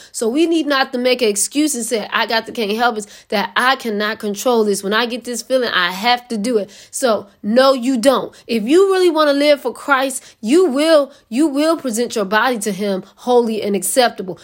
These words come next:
You will do those things that you need to do, like I explained in my other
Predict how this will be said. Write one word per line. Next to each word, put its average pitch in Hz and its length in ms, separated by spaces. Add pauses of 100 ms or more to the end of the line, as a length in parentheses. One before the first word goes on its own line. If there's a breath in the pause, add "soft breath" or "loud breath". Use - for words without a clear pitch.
(120)
You 294 200
will 339 260
do 302 160
those 269 280
things 302 400
that 233 200
you 277 80
need 262 160
to 214 80
do, 262 340
like 214 220
I 220 80
explained 214 420
in 208 100
my 190 220
other 294 380